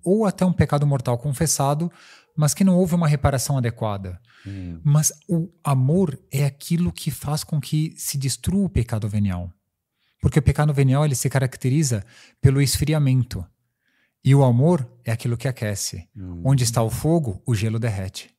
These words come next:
Speaker 1: Então, é isso que faz com que a pena temporal que caberia no purgatório, as comunhões fervorosas, aqueçam aquela caridade que vai se tornando perfeita e vai derretendo aquele gelo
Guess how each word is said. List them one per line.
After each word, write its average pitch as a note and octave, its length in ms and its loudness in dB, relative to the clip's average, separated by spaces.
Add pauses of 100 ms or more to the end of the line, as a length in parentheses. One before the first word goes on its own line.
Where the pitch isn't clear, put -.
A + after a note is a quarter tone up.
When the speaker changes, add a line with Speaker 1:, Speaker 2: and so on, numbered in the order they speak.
(880)
Speaker 1:
Então, C3 320 2
é C#3 120 0
isso F#3 340 2
que F3+ 140 0
faz C3+ 360 0
com D#3 200 0
que D#3 320 2
a D3+ 100 0
pena C3+ 280 2
temporal B2 840 0
que - 140 -8
caberia A2+ 640 2 (100)
no A#2+ 120 4
purgatório, A#2+ 600 0 (460)
as A2 140 -2
comunhões C#3 500 4
fervorosas, C3+ 1040 0 (640)
aqueçam C3+ 760 0
aquela B2 300 -2
caridade B2 560 -4
que C3+ 100 -10
vai B2 120 -2
se - 140 -6
tornando C3 360 0
perfeita B2+ 720 -6
e C#3 100 -6
vai C#3+ 320 -4
derretendo C#3 840 2
aquele C#3 340 0
gelo A2+ 580 -2